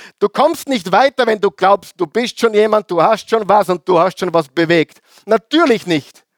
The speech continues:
Du musst erkennen, dass du nicht angekommen bist, sondern dass du weitergehst. Im ersten Korinther zehn, Vers zwölf steht, „Du meinst sicher zu stehen, gib Acht, dass du nicht fällst.“ Wer glei-,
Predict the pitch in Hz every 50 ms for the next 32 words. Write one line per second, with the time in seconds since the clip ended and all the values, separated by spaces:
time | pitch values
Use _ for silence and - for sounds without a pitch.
0 | _ _ _ _ _ _ _ _ _ _ _ 143 143 151 160 156 143 - - -
1 | 139 139 - _ - 175 175 175 175 175 175 170 170 151 _ _ _ _ _ _
2 | _ _ _ _ - 139 139 135 - - - 139 135 135 139 175 202 160 - 143
3 | 127 123 120 123 - - 123 120 120 120 117 - 123 127 123 - - - - 139
4 | 127 131 131 127 131 131 127 - _ _ _ _ _ _ _ _ - 117 117 -
5 | - - - 127 117 117 117 110 - _ _ _ _ _ 98 98 113 120 120 117
6 | - 127 123 107 - 135 131 127 - - 123 139 165 147 170 180 - - 175 160
7 | 160 175 160 170 156 - - - 165 175 175 160 170 165 151 - - 175 156 143
8 | 131 - - 143 135 135 135 - _ _ _ _ _ _ - 156 151 156 156 156
9 | 156 170 185 202 202 - - - - - - 196 202 - 208 190 - - 180 170
10 | - - - 180 180 208 220 240 262 269 _ _ _ _ _ _ _ _ _ _
11 | _ - 156 180 190 - - 196 190 196 175 - - - - - - _ _ -
12 | 139 135 131 - - - 147 139 135 139 143 147 143 - - - _ _ _ _
13 | _ _ _ _ _ _ _ - - - 135 110 95 87 - - - - - -
14 | - _ _ _ _ _ _ _ _ _ _ _ _ _ _ 120 143 156 - -
15 | 160 165 190 233 240